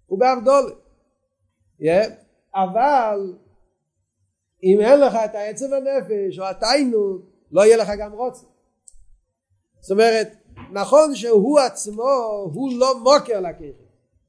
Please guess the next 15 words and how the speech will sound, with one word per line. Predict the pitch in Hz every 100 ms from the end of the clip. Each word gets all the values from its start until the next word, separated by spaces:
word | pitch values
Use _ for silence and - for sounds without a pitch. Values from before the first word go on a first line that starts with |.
| _ _ -
אבל | 196 202 208
אם | 208 196
הוא | 226
לא | 240 285
נמצא, | 262 226 - 226 277 247 214 202
אז | 170 180
לא | 214
יהיה. | 214 240 185 - _ _ _ _
ההמשך. | 180 185 208 247 - _ _ _ _ 175
אם | 185
לא | 254
יהיה | 277
לך | 262 214
עצם | 226 247 247 233
הנפש, | 226 254 247 220 214 202 190 -